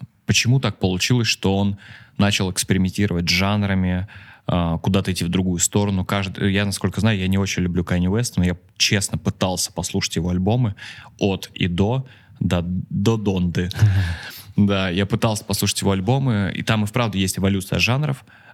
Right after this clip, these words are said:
Speaker 1: но он так же, как и другие люди,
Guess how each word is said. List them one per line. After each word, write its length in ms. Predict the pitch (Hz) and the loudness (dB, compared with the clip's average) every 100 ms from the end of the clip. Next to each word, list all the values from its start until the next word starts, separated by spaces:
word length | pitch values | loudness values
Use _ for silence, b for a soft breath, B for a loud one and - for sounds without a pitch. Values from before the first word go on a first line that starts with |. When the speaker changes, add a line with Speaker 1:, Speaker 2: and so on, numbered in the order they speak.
| _ | _
Speaker 1:
но 600 | - 107 113 117 110 - - | 2 4 4 4 0 -2 0
он 340 | - 139 117 | 2 4 2
так 300 | - 120 110 | 0 0 2
же, 120 | 101 101 | 0 0
как 200 | 101 - | -4 0
и 80 | 113 | 0
другие 500 | 101 101 104 104 92 | 2 2 2 0 2
люди, 420 | 95 98 85 87 | 0 0 -2 -4